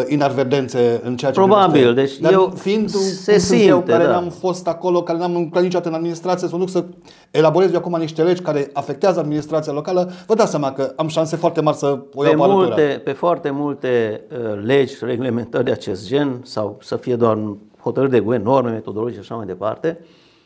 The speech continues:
Speaker 2: se simte, poate greșim, poate mai mult sau mai puțin, dar se simte de multe ori, uh, formularea și, și gândirea, uh, absolut teoretică a unora care sunt pregătiți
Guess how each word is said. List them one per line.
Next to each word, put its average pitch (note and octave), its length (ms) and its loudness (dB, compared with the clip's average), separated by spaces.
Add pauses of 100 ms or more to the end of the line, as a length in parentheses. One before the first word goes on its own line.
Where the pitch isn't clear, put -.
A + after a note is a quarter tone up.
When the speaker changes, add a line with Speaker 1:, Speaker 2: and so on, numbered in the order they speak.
(240)
Speaker 2:
se - 200 -2
simte, B2 580 2 (300)
poate - 280 0
greșim, G#2+ 360 -4
poate G#2 480 -4
mai G#2+ 140 -10
mult B2+ 160 -6
sau B2+ 120 -8
mai G#2 80 -6
puțin, D#3+ 300 -8
dar D3+ 140 2
se D#3 120 -6
simte D3+ 320 -2
de A2 120 -2
multe B2+ 300 -2
ori, B2+ 200 2 (500)
uh, A#2+ 280 2
formularea C#3 720 4
și, A#2+ 380 -4
și A2+ 220 -8
gândirea, C#3+ 840 0 (180)
uh, A#2+ 420 -2 (120)
absolut D#3 380 -2
teoretică C#3 840 2 (380)
a - 80 0
unora F3 400 4
care E3+ 440 0
sunt - 280 -4
pregătiți C3+ 640 2